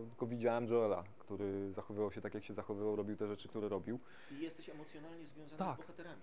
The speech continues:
Speaker 1: Tak, i nie podoba mi się, że to zrobił, podoba mi się, że tamto zrobił, jest, nie jest też płaski właśnie, jak
Speaker 2: Mhm.
Speaker 1: na, jak na ekranie, że jest, i, i jest bogaty, zresztą Eli tak samo, jest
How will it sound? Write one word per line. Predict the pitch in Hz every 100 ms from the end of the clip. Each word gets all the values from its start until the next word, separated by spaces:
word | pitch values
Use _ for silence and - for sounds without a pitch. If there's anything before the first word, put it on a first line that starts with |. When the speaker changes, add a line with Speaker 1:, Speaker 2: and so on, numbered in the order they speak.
| -
Speaker 1:
Tak, | 185 139 110
i |
nie | 123 127
podoba | 143 131 117
mi |
się, | 113 101
że | 98
to | 120 123
zrobił, | 127 131 131
podoba | 113 110
mi | 98
się, | 104
że | 95
tamto | 117 120
zrobił, | 120 127 135 143
jest, | 139 - -
nie | 135 135
jest | 135 135
też | - 135 -
płaski | - 127 - - 95
właśnie, | 101 104 - 113
jak | 107 107 101
Speaker 2:
Mhm. | 123
Speaker 1:
na, | 110
jak | 110
na | 117
ekranie, | 107 113 107 110
że | 117
jest, | 120 120
i, | 123 113 113
i | 120
jest | 117 110
bogaty, | 120 117 113 -
zresztą | 123 117 131
Eli | 120 123
tak | 127 127
samo, | - 123 90 92
jest | 95 98 - - -